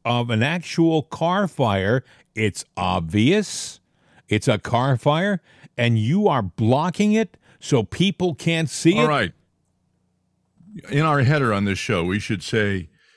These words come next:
Speaker 2: you know, "Facebook blocking news." Read the story and make that the header, because I have a lot of liberal friends who go, "Oh, oh, oh, oh, oh," and they, they never listen to the show, but they make a comment. And you stupid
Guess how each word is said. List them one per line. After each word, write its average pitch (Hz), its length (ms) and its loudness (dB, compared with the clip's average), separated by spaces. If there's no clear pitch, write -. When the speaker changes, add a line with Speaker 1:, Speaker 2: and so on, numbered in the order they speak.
Speaker 2:
you 117 160 0
know, 104 180 0
"Facebook 131 540 -2
blocking 104 720 -2
news." 80 480 -2
Read 120 340 0
the 101 80 -2
story 95 600 -2
and 117 120 0
make 135 220 0
that 123 240 -2
the 113 80 0
header, 107 240 0
because 107 240 -4
I 160 80 0
have 175 120 -4
a 110 40 -6
lot 120 160 -2
of 110 80 -4
liberal 110 300 -4
friends 120 480 -4
who 110 60 -4
go, 113 220 -2
"Oh, 254 360 2
oh, 202 300 2
oh, 208 220 4
oh, 208 260 2
oh," 175 260 2
and 139 160 2
they, 143 120 2
they 143 320 2
never 175 340 2
listen 160 460 2
to 117 100 0
the 113 100 0
show, 131 320 0
but 107 180 -2
they 131 120 0
make 135 240 -2
a 107 60 -6
comment. 110 520 -2
And 139 280 4
you 143 120 6
stupid - 840 0